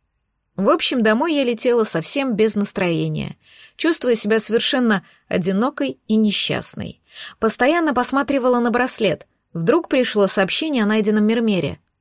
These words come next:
Но, увы. Да ещё на север от космопорта постепенно испортилась погода. Я даже не заметила, как оказалась в своём городе.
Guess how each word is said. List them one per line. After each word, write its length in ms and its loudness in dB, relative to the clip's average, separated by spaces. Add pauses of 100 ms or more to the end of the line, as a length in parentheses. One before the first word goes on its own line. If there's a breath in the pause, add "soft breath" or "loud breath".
(180)
Но, 240 0
увы. 420 -4 (720 soft breath)
Да 140 2
ещё 260 2
на 140 0
север 280 2
от 140 -2
космопорта 760 -2 (100)
постепенно 580 0
испортилась 560 -2
погода. 520 -4 (600)
Я 160 2
даже 200 2
не 120 0
заметила, 480 -2
как 220 -2
оказалась 520 -2
в 60 -8
своём 360 2
городе. 580 -4